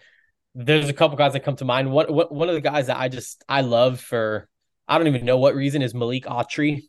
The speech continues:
the defensive lineman out of Opelika, Alabama. He's an Auburn commit who's definitely shown Miami some love, and Miami's definitely recruiting him. He's listed at six six, two eighty. I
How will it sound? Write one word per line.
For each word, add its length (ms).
the 500
defensive 460
lineman 480
out 260
of 60
Opelika, 580
Alabama. 560
He's 180
an 120
Auburn 360
commit 300
who's 360
definitely 320
shown 240
Miami 240
some 140
love, 380
and 220
Miami's 320
definitely 300
recruiting 420
him. 120
He's 120
listed 220
at 100
six 220
six, 220
two 160
eighty. 440
I 20